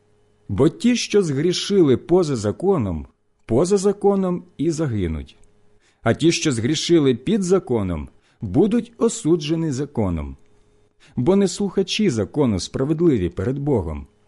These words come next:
а виконавці закону оправдаються. Бо коли погані, що не мають закону, з природи виконують те, що законне,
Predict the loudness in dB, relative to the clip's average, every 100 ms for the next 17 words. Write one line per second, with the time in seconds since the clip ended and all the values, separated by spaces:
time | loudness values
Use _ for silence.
0 | _ _ _ -4 -2 -2 -6 -2 -2 2
1 | 4 4 2 -2 -4 -4 -4 -4 -4 -4
2 | -4 -10 _ -6 -2 -4 -2 -2 -2 -6
3 | -10 -14 -14 _ _ _ _ _ _ _
4 | _ _ -2 0 2 2 2 2 0 2
5 | 0 -2 -4 -4 -2 0 0 0 -2 -2
6 | -4 0 0 0 -2 -8 -6 0 2 4
7 | 2 2 0 -2 0 -2 0 0 -2 -6
8 | -6 -2 -2 -4 -6 -4 -2 0 0 0
9 | -4